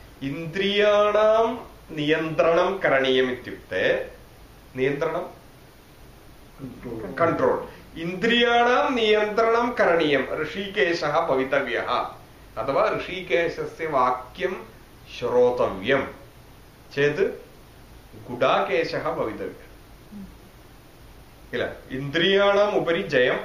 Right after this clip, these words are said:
Speaker 1: प्राप्नोति चेदेव। आलस्यं नास्ति चेत्, निद्रा नास्ति चेत्, तमोगुणः नास्ति चेत् एव सः कार्यं कर्तुं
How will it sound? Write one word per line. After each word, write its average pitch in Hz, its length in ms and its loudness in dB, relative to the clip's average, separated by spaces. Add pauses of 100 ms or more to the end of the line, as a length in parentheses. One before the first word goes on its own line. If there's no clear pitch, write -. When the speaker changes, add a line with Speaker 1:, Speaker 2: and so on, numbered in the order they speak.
(480)
Speaker 1:
प्राप्नोति 101 760 -4
चेदेव। 95 720 -4 (340)
आलस्यं 190 800 0
नास्ति 160 680 -2
चेत्, 120 460 -6
निद्रा 147 540 0
नास्ति 147 580 -2
चेत्, 110 360 -6 (1200)
तमोगुणः 196 840 4
नास्ति 160 500 0
चेत् 120 460 -4
एव 110 300 -4 (1500)
सः 143 200 -4
कार्यं 135 600 -2
कर्तुं 208 720 -4